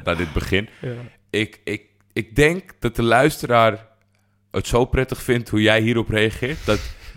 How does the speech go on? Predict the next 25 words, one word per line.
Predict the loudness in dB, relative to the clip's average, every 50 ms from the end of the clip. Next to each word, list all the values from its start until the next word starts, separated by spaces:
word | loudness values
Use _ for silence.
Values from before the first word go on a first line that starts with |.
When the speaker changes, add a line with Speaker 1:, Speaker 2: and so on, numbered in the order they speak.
| -14
Speaker 1:
dat | -10 -8 -6 -4
ze | 0
hopen | 4 4 4 6 4 4 4
dat | 2 2 2
ze | 0
in | -2
die | -2 -2
finale | -2 -2 0 2 2 2 2 0
staan. | 0 -2 -2
Daar | 0 0
ga | 2 2
ik | 2 4
wel, | 4 2 2 2 2
Speaker 2:
<laughs> | 2
Speaker 1:
daar | 2 2
ga | 0 -2
ik | -2
eigenlijk | 0 2 2 2 2 0 -2 0
wel | 0 0
een | 0 2
beetje | 2 0 0 0 -4
van | -6 -4 -4
uit. | -4 -4 -6 -8 -14 -20 -20 -20 -20 -20 -20 -14 -6
Speaker 2:
Ja. | 0 2
Speaker 1:
Maar | 4 4 6 4 2